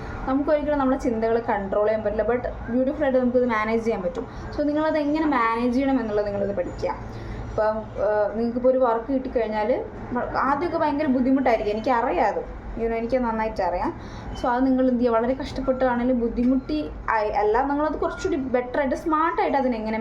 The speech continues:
മാനേജ് ചെയ്യാം നിങ്ങൾക്ക് നിങ്ങൾ തന്നെ നോക്കുക, നിങ്ങൾക്ക് അതെന്തായാലും അതിനുള്ളൊരു സൊല്യൂഷൻ കിട്ടും. അപ്പോൾ എന്ത് ചെയ്യുക, ഫോക്കസ്ഡ് ആയിട്ട് ഇരിക്കാനായിട്ട് നിങ്ങൾ നോക്കുക കഴിയുന്നതും. പിന്നെ നിങ്ങളിപ്പം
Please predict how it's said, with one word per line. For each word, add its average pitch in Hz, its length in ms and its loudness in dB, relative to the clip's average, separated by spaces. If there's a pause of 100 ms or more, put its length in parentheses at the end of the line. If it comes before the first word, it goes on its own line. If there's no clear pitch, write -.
മാനേജ് 202 320 -2
ചെയ്യാം 220 220 0
നിങ്ങൾക്ക് 233 300 0 (100)
നിങ്ങൾ 233 180 2 (100)
തന്നെ 202 220 -2
നോക്കുക, 180 240 -4
നിങ്ങൾക്ക് 247 240 -2
അതെന്തായാലും 220 420 -2
അതിനുള്ളൊരു 202 300 -4
സൊല്യൂഷൻ 190 360 -4
കിട്ടും. 208 200 -4 (840)
അപ്പോൾ 269 180 0
എന്ത് 269 140 4
ചെയ്യുക, 269 240 2
ഫോക്കസ്ഡ് 262 480 0
ആയിട്ട് 247 180 0
ഇരിക്കാനായിട്ട് 208 500 -2
നിങ്ങൾ 208 160 -2 (140)
നോക്കുക 196 300 0 (100)
കഴിയുന്നതും. 214 440 0 (380)
പിന്നെ 254 240 4
നിങ്ങളിപ്പം 240 400 0